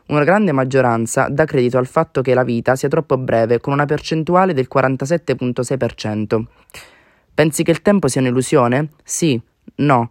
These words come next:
non so rispondere a questa domanda. Sì, ventinove virgola cinque per cento. No, trentuno virgola uno per cento. Non so rispondere a questa domanda. Trentanove punto tre per cento.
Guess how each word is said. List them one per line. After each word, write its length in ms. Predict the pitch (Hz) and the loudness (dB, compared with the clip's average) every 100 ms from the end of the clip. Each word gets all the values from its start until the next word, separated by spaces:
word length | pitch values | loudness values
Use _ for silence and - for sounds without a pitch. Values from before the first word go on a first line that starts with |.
| _ - | _ -2
non 180 | 156 | -2
so 100 | 151 | 2
rispondere 480 | 160 160 - 180 139 | 0 0 0 2 2
a 60 | 123 | 2
questa 300 | 139 - 120 | -2 -2 0
domanda. 520 | 120 113 113 117 117 _ _ _ _ _ _ _ _ _ - | 2 0 2 2 0 _ _ _ _ _ _ _ _ _ -8
Sì, 300 | - 160 123 - - - | -2 0 0 -4 -20 -2
ventinove 480 | 139 135 147 156 | 0 2 4 4
virgola 320 | 139 135 127 123 | 4 2 2 2
cinque 320 | 139 139 127 | 0 -2 0
per 180 | 117 - | -2 -4
cento. 560 | - 113 113 117 117 _ _ - | -4 -2 -2 -2 -4 _ _ -6
No, 400 | 143 151 127 - _ - | 0 2 2 -2 _ -6
trentuno 460 | 139 131 143 151 | -4 -2 0 0
virgola 380 | 135 123 127 120 | 2 2 4 4
uno 180 | 131 127 | 2 0
per 180 | 123 - | -2 -4
cento. 540 | - 113 113 113 117 - - - | -4 -2 -2 -2 -4 -6 -20 -4
Non 160 | 143 | -2
so 120 | 135 143 | 2 2
rispondere 520 | 147 - 170 170 139 | 0 2 4 4 2
a 60 | |
questa 340 | - 139 - 127 | 2 -2 0 0
domanda. 580 | 131 123 117 120 139 170 _ - _ _ _ _ - | 2 0 2 2 2 0 _ -20 _ _ _ _ -16
Trentanove 960 | - 135 139 156 151 160 165 170 175 _ - | -4 -2 2 2 2 2 2 0 -2 _ -6
punto 320 | 139 135 143 | -4 0 0
tre 180 | 151 147 | 2 2
per 220 | 127 - | 0 -2
cento. 640 | - 117 113 113 117 117 | -4 -2 0 0 0 0